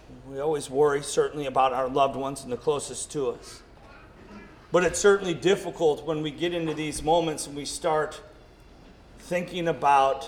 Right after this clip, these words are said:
when. It's gonna happen. Every single one of us. It's hard to talk about. Certainly, Lent is that time each year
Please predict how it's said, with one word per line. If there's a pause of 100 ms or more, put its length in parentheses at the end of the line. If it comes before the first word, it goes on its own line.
(460)
when. (2500)
It's
gonna
happen. (880)
Every
single
one
of
us. (2500)
It's
hard
to
talk
about. (1200)
Certainly, (540)
Lent (180)
is
that
time
each
year